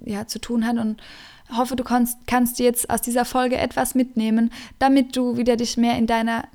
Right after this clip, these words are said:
Kraft, in deiner Energie fühlst, in deine Mitte kommst, damit dir diese Mitte auch nicht so viele Beschwerden macht.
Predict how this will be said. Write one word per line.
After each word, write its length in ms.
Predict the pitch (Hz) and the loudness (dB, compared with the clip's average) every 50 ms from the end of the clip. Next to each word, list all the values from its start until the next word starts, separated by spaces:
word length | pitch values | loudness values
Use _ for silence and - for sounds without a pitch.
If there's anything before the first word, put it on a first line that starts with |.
| - - | -16 -16
Kraft, 320 | - - - 262 262 - - | -8 -4 -2 -2 -2 0 0
in 100 | 247 233 | 2 2
deiner 220 | 233 233 226 226 | 4 4 2 0
Energie 440 | - 220 220 220 214 - - 269 277 | 0 0 -2 -2 -2 -4 -4 -4 -4
fühlst, 380 | - - 226 220 214 208 - - | -2 0 -2 0 0 -2 -2 0
in 120 | - 226 | 2 4
deine 280 | 226 220 226 247 254 240 | 4 4 4 6 6 8
Mitte 280 | 240 277 269 - 254 | 8 6 6 4 0
kommst, 360 | - - 220 220 226 240 - | -2 0 0 2 2 2 2
damit 200 | 247 226 226 226 | 2 2 2 2
dir 80 | 226 220 | 2 0
diese 260 | 214 277 302 294 277 | 2 2 2 2 2
Mitte 320 | 247 247 247 240 - - - | 2 2 2 2 0 -2 0
auch 60 | 202 | 0
nicht 180 | 214 247 240 | 0 0 0
so 100 | - 240 | 0 -2
viele 200 | 220 - 240 226 | -2 -2 0 0
Beschwerden 520 | 214 214 214 - - 214 226 220 208 220 202 | 0 0 0 0 2 2 2 4 4 2 2
macht. 360 | 196 202 240 247 - - - | 0 0 -2 -4 -6 -10 -16